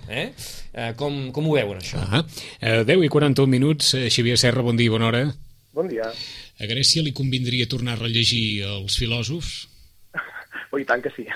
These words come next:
Speaker 2: Oh, i tant que sí, eh?
Speaker 3: <laughs> Tothom hi està d'acord, tothom hi està d'acord.
Speaker 2: Tothom hi està d'acord. O potser a tots plegats ens hagués convingut llegir-los durant més ocasions al llarg de la història,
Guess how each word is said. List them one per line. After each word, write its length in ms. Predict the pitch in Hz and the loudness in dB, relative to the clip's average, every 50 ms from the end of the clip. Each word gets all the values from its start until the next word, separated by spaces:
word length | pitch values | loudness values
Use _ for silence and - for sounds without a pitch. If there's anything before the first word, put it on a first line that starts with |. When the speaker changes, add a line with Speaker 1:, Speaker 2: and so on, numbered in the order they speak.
| - | -2
Speaker 2:
Oh, 60 | 113 117 | 0 2
i 0 | |
tant 220 | 113 - 131 131 - | 4 4 4 4 6
que 80 | 127 | 6
sí, 140 | - - 143 127 117 | 6 6 6 4 4
eh? 40 | - - - 156 - - 151 139 | 4 4 2 0 0 2 0 -2
Speaker 3:
<laughs> 300 | - - 196 - - - | -2 -4 -12 -12 -10 -6
Tothom 180 | 165 - 190 202 | 0 2 4 4
hi 80 | 202 | 4
està 160 | 185 - 185 160 | 4 2 2 0
d'acord, 240 | 143 127 123 113 | 0 0 0 -2
tothom 220 | 104 123 117 143 139 | -4 -4 -6 -6 -6
hi 60 | 131 | -6
està 160 | 113 135 120 104 | -6 -4 -6 -6
d'acord. 180 | - - 92 | -6 -4 -2
Speaker 2:
Tothom 300 | - 143 135 165 175 180 175 | 0 0 2 2 2 4 4
hi 40 | 160 | 4
està 100 | - 165 | 2 2
d'acord. 320 | 156 156 139 165 147 107 - - | 0 0 2 2 0 0 0 -2
O 80 | 139 | -2
potser 320 | 135 139 165 160 - 175 185 175 | 0 2 4 4 6 4 4 4
a 20 | |
tots 160 | 170 175 147 - | 2 0 0 2
plegats 400 | - 165 156 151 170 170 143 160 | 2 2 2 2 4 4 4 4
ens 80 | 160 | 4
hagués 160 | - 156 143 - - | 6 6 4 4 4
convingut 480 | 160 160 151 135 156 156 147 147 180 165 | 4 2 4 4 4 4 4 4 4 4
llegir-los 640 | 139 143 143 117 147 180 151 123 131 131 127 117 | 6 6 6 8 8 6 4 2 2 0 2 2
durant 240 | 123 135 135 135 131 | 2 2 2 2 2
més 240 | 135 143 160 143 147 | 2 2 4 4 2
ocasions 560 | 147 135 147 135 127 135 147 147 127 117 - | 2 2 4 4 4 4 4 2 2 2 2
al 140 | 117 104 101 | 2 2 2
llarg 180 | 104 104 - 110 | 2 0 0 0
de 60 | 107 | 0
la 60 | 110 | 2
història, 400 | 110 - - 113 92 92 92 92 | 4 4 4 2 -2 -2 -4 -4